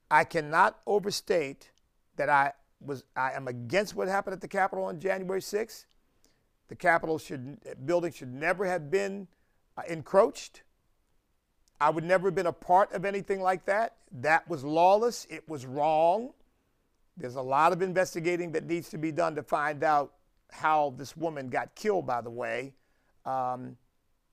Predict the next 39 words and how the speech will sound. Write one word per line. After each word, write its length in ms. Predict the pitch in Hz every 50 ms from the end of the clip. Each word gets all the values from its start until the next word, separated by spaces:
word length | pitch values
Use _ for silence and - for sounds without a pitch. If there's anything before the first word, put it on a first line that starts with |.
| _ -
in 120 | - 165
addition 420 | 165 156 143 165 170 - - 156 -
to 100 | - 147
just 360 | 127 120 156 143 - - _ _ -
exactly 580 | 156 131 123 117 160 151 147 135 - 165 160
what 180 | 135 139 135 113
happened. 560 | 110 143 170 160 151 - 127 117 127 127 - _ _ _ _ _ _ _ _ _ -
But 180 | 131 139 135
I 120 | 143 143 156
don't 200 | 151 147 131 -
trust 440 | - - 190 160 143 - - -
the 60 | 151 143
Democrats 580 | 131 147 156 160 147 135 - 151 135 131 -
to 80 | - 151
do 220 | 127 131 160 156
it, 120 | 156 - -
because 400 | 139 120 - 151 143 135 113 - -
for 100 | - 143
them, 340 | 127 156 156 151 151 147 - _ _ _ _ -
it 100 | - 143
is 100 | 139 135
not 240 | 127 151 151 160 156
a 60 | 151
matter 480 | 143 143 147 156 156 147 139 135 127 120 _ _ _ _ - -
of 160 | 135 131 127
really 260 | 151 160 156 147 143
trying 360 | - - 175 170 147 151 139
to 100 | 120 143
find 320 | 120 - 127 143 139 135 123
the 80 | 127
facts. 480 | 120 - - 175 156 139 135 - - - _ _ _ _ -
It 120 | 156 147
is 120 | 139 135 135
a 80 | 139
matter 560 | 135 135 147 160 165 160 160 151 143 139 123 - _ _ _ _ _ _ -
of 140 | 151 139 -
trying 360 | - - 175 151 151 156 135
to 100 | - 180
create 460 | 127 - - 175 190 180 160 160 156